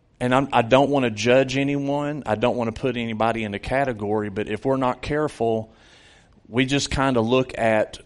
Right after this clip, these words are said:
the things of God and the Spirit of God as just receiving Christ as our Savior. That's important, right?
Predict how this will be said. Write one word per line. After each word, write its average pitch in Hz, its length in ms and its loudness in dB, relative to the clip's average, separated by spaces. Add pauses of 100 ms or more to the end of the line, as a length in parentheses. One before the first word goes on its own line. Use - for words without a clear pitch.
(760)
the 113 200 -2
things 131 400 0
of 110 160 0
God 117 380 2
and 101 120 -8
the 95 40 -8
Spirit 123 400 -4
of 104 100 -8
God 107 320 2
as 101 100 -6
just 110 260 -6
receiving 113 480 -4
Christ 113 440 0
as 104 120 -4
our 95 140 -4
Savior. 120 640 -4 (920)
That's 120 240 2
important, 123 560 -2
right? 131 360 2